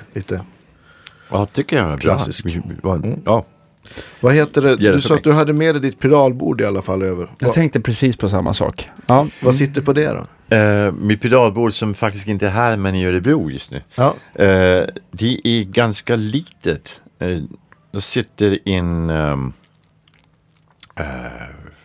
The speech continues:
Speaker 2: vad heter det? En Wawa som heter en Crybaby. <laughs>
Speaker 3: Mm.
Speaker 2: Glömt bort det.
Speaker 3: En
Speaker 2: Som jag
Speaker 3: klassiker.
Speaker 2: tycker, ja, det är en
Speaker 1: Ja.
Speaker 2: klassiker som jag tycker fortfarande är bäst. Eh, jag, jag, ibland provar jag liksom, tänker, "Ah, nu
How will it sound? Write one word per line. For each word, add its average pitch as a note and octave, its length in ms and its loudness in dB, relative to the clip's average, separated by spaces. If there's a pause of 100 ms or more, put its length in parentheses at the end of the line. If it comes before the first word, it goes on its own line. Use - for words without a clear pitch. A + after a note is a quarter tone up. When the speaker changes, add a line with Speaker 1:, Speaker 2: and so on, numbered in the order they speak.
(240)
Speaker 2:
vad G2 100 -8
heter A#2+ 300 -10
det? C#2 160 -10 (140)
En E2 240 -6
Wawa E2+ 420 -2
som F2 200 -10
heter D#2+ 300 -8
en D#2 180 -6
Crybaby. D2+ 720 -2
<laughs> - 340 -6
Speaker 3:
Mm. C3+ 240 -2 (640)
Speaker 2:
Glömt E2+ 200 -4
bort - 220 -6
det. - 80 -6
Speaker 3:
En - 60 -12
Speaker 2:
Som C#3+ 80 -6
jag C3 80 -4
Speaker 3:
klassiker. C3 320 4 (100)
Speaker 2:
tycker, G#2 160 0
ja, A2 140 2
det B2+ 60 2
är - 20 -2
en - 40 -4
Speaker 1:
Ja. G#2+ 60 -4
Speaker 2:
klassiker G#2+ 340 0
som G#2 160 -2
jag A2+ 140 0
tycker - 180 -10
fortfarande A2+ 460 -4
är F#2+ 40 -2
bäst. - 440 -8 (880)
Eh, F2 120 0 (1160)
jag, F2+ 100 -2 (120)
jag, G2+ 280 -2
ibland A#2+ 380 2
provar G2+ 280 0
jag F2+ 140 4
liksom, E2 260 -6
tänker, C#2+ 240 -8
"Ah, C#2+ 180 -8
nu F2+ 300 -2